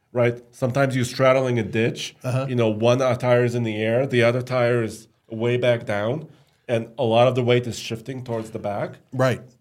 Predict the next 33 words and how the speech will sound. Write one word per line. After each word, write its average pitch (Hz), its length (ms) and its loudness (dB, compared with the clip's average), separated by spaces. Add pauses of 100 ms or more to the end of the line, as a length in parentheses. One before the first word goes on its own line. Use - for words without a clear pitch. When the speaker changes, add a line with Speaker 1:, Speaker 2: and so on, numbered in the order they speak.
(120)
Speaker 2:
You, 131 120 -6
Speaker 1:
Same 135 160 2
Speaker 2:
you, 135 40 2
Speaker 1:
thing. - 200 2
Speaker 2:
you 131 40 -2
could 143 140 2
have, 123 100 2
like, 123 140 0
seventy 143 380 0
percent 120 280 -4
of 120 80 -2
that 117 160 -2
weight 127 260 -4
all 120 200 -4
sitting 113 320 -10
back 107 220 -10
on 107 120 -20
one 107 160 -18
tire 120 220 -4
at 127 60 0
Speaker 1:
Yeah, 117 140 2
Speaker 2:
one 107 40 -2
Speaker 1:
so, 123 240 2
Speaker 2:
point. 95 140 -6 (240)
Speaker 1:
so 120 280 0
the, 127 160 0
that's 139 200 2
how 147 180 2
they 120 140 2
account 110 340 -4
for - 80 -14
that 95 220 -10
stuff 92 360 -14